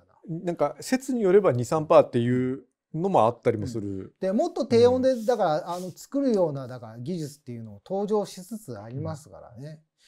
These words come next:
Speaker 2: うん。
Speaker 1: で、そうやって簡単にアンモニアを作れるようになると、あの、これ、あの、水素とかを液化するよりもはるかに簡単なので、
Speaker 2: うん。
Speaker 1: ずっと運びやすいですし、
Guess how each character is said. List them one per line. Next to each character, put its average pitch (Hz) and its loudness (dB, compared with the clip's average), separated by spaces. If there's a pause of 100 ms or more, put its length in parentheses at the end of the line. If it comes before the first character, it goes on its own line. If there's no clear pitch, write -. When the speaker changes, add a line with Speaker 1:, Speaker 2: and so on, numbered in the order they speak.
(220)
Speaker 2:
う 226 -2
ん。 - -
Speaker 1:
で、 226 -2
そ - 0
う - 2
や 330 2
っ 311 -4
て 349 -4
簡 311 -2
単 302 0
に 311 -4
ア 302 0
ン 294 -4
モ 302 -4
ニ 294 -4
ア 285 2
を 277 -2
作 - -8
れ 311 0
る 294 -2
よ 277 2
う 262 2
に 220 2
な 226 0
る 220 -2
と、 202 4
あ 165 -8
の、 147 -10 (260)
こ 185 4
れ、 180 6
あ 196 -4
の、 175 -4 (420)
水 392 -4
素 359 0
と 247 6
か 208 2
を 151 0
液 151 -8
化 170 -4
す 208 -6
る 208 0
よ 196 0
り 160 -2
も 131 -8
は 330 0
る 339 2
か 190 2
に 143 -6
簡 156 -10
単 160 -6
な 160 -8
の 107 -12
で、 101 -20
Speaker 2:
う 127 -6
ん。 110 -4
Speaker 1:
ず 269 0
っ - -10
と 240 4
運 247 0
び 233 0
や 233 6
す 240 -6
い 190 -2
で 135 -4
す 117 -14
し、 113 -10